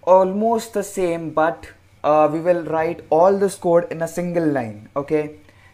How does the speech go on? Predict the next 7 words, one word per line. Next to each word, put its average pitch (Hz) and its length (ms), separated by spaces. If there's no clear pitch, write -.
so 190 520
we 147 80
will 156 180
just 170 300
type 160 340
my 131 420
list 170 500